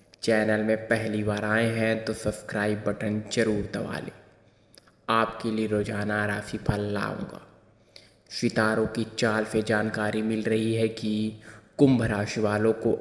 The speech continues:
आज व्यापारिक कार्यों की वजह से तनाव की स्थिति बन सकती है।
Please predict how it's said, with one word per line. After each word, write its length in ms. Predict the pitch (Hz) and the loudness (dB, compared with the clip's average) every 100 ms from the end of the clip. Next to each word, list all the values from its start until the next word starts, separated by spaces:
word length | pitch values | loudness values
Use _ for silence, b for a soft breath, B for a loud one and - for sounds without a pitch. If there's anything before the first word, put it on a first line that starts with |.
| - | -2
आज 280 | 107 107 - - | -2 -2 -2 0
व्यापारिक 640 | 107 - 107 107 107 - | 0 0 -2 0 0 -4
कार्यों 400 | - 107 113 120 | -2 0 2 0
की 160 | 117 123 | 0 2
वजह 320 | 120 120 127 | 2 4 4
से 260 | 117 110 110 - | 2 0 -2 0
तनाव 340 | 113 113 113 113 | 0 2 0 0
की 320 | - 113 - | -2 -2 -2
स्थिति 220 | 107 - 110 | -4 -6 -4
बन 260 | 110 113 | 0 0
सकती 420 | - 113 - 135 | 0 -4 -2 -2
है। 120 | 120 | -2